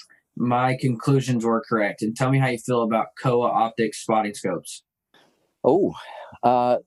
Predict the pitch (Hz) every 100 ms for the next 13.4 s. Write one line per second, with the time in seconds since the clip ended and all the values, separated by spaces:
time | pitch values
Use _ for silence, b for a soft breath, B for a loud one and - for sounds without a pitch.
0 | - - 160 226 - 135 - 131 120 110
1 | 110 135 107 95 85 - - 101 143 -
2 | - 90 107 107 110 92 - 92 80 -
3 | 101 104 95 101 95 95 90 - - -
4 | 127 123 190 185 131 135 165 180 - -
5 | 147 139 123 156 220 - 165 117 139 147
6 | 107 90 127 - 131 226 156 139 127 127
7 | 117 - - - 110 - 120 107 117 120
8 | - - _ _ _ _ _ _ - 110
9 | 113 107 104 - _ _ _ _ _ -
10 | 107 98 120 170 185 - - 151 151 131
11 | 113 110 120 113 104 95 120 117 - 92
12 | - 85 - 101 85 76 - - 113 110
13 | 92 - -